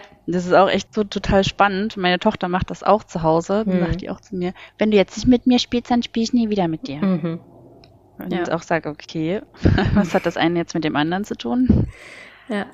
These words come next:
Speaker 1: Ja, echt, ähm, noch viel zu tun.
Speaker 2: Ja, und, äh, spannendes Thema und auch ein, ein sehr wichtiges, wie ich finde, ähm, dass wir da uns ein bisschen entspannen können und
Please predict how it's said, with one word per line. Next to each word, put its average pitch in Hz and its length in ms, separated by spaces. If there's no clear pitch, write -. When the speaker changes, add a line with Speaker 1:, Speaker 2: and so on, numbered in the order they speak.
Speaker 1:
Ja, 175 360
echt, - 300
ähm, 175 380
noch 262 120
viel 285 220
zu - 160
tun. 226 600
Speaker 2:
Ja, 190 380
und, 202 260
äh, 202 380
spannendes 220 600
Thema 240 340
und 214 220
auch 214 320
ein, 208 280
ein 202 180
sehr 196 160
wichtiges, 226 460
wie 233 60
ich 214 140
finde, 208 480
ähm, 190 680
dass - 280
wir 196 220
da 190 220
uns 190 180
ein 185 40
bisschen 233 240
entspannen 233 460
können 202 280
und - 280